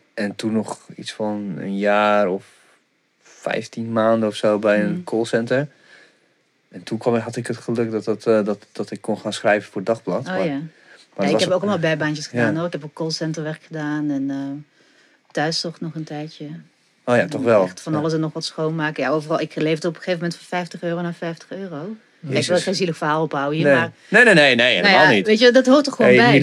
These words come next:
Speaker 1: millennials,
Speaker 2: gewoon,
Speaker 1: eh,
Speaker 2: eh,
Speaker 1: listen to this shit,
Speaker 2: ja.
Speaker 1: man. Dus wil je
Speaker 2: Het is gewoon part of the deal. Het
Speaker 1: Ja.
Speaker 2: hoort er gewoon bij. En, eh, je doet gewoon wat je moet doen. En, ehm,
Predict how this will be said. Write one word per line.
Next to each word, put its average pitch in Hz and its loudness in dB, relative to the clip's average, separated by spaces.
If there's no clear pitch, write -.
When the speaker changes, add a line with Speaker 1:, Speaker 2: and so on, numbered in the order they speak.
Speaker 1:
millennials, 127 8
Speaker 2:
gewoon, 123 8
Speaker 1:
eh, 120 8
Speaker 2:
eh, 143 8
Speaker 1:
listen 151 4
to 131 -2
this 123 6
shit, 190 6
Speaker 2:
ja. 262 8
Speaker 1:
man. 156 6
Dus 127 4
wil 135 6
je 131 4
Speaker 2:
Het 127 2
is - -12
gewoon 254 4
part 247 6
of 240 2
the 214 -2
deal. 208 4
Het 170 2
Speaker 1:
Ja. 151 6
Speaker 2:
hoort 147 6
er 262 2
gewoon 185 -2
bij. 147 -2
En, 185 -2
eh, 185 -2
je 185 -4
doet 220 -2
gewoon 233 0
wat 208 0
je 202 -6
moet 214 0
doen. 202 -2
En, 185 -2
ehm, 175 -2